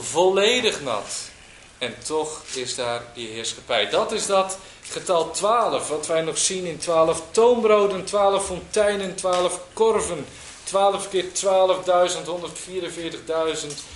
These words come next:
En personen van twaalf jaar, of waar twaalf in terugkomt, zoals de twaalfjarige Jezus. En zoals Rick hier een paar weken geleden al sprak over de bloedvloeiende vrouw en het dochtertje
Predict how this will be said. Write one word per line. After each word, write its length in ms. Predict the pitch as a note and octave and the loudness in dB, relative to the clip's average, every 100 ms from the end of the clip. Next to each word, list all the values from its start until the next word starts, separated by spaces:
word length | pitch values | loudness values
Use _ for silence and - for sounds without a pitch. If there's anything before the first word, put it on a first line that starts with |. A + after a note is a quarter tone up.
| - - | -18 -14
En 360 | - D#3+ F#3+ F3+ - - - - - - - - - | -2 0 0 -6 -14 -20 -20 -20 -20 -20 -20 -20 -14
personen 800 | C#3 - E3+ F3 F3 D#3 C#3+ C#3+ | -6 -2 2 2 2 -4 -8 -12
van 360 | B2+ C#3 C3+ B2 | -4 -4 -4 -8
twaalf 520 | - D3 C#3+ C#3+ B2 C3 | -8 -2 0 0 -2 -4
jaar, 420 | C3+ C3+ C#3 C3+ | 0 0 0 -2
of 120 | B2+ - - - - - C3 | -8 -12 -18 -20 -20 -20 -12
waar 280 | C3 B2+ B2 | -4 -4 -4
twaalf 440 | - C#3 C#3 B2+ | -4 -2 0 -2
in 140 | B2 B2 | -6 -12
terugkomt, 500 | D3 D3+ - D3 C#3 | -12 -12 -12 -12 -10
zoals 320 | D3 C#3 - | -8 -6 -6
de 160 | C3+ - | -10 -10
twaalfjarige 880 | D3 D3 C#3+ B2+ C#3 C3+ B2+ C3 B2+ | -4 -2 -2 -2 -2 -2 -4 -6 -4
Jezus. 560 | D3+ F3 F3 E3+ - - - - | -2 -2 -4 -6 -6 -8 -18 -14
En 200 | C#3+ C#3 | -10 -8
zoals 340 | C#3 C#3 B2+ | -4 -4 -4
Rick 300 | B2 C3+ F3 | -4 -2 -2
hier 260 | - C3+ D3 | -4 -4 -4
een 120 | C3+ | -4
paar 220 | C#3 C3+ | -2 0
weken 280 | C3 C3 C3 | 0 -2 -4
geleden 440 | B2+ B2+ C3 B2+ B2+ | -6 -4 -4 -4 -8
al 140 | A#2+ | -8
sprak 380 | A#2+ C3 B2+ B2 - - - - | -8 -4 -4 -6 -12 -20 -20 -10
over 300 | C3 C3 A#2+ | -6 -6 -6
de 80 | A#2+ | -10
bloedvloeiende 840 | A#2 C#3+ E3+ - D#3+ D#3 D#3+ D3 | -8 -8 -8 -10 -8 -8 -6 -6
vrouw 420 | B2 D3 D#3 D#3 D3+ | -4 -2 0 0 -2
en 140 | C#3+ | -6
het 160 | C3 B2+ | -8 -6
dochtertje 540 | C3 - A#2+ - A#2+ | -8 -8 -14 -12 -12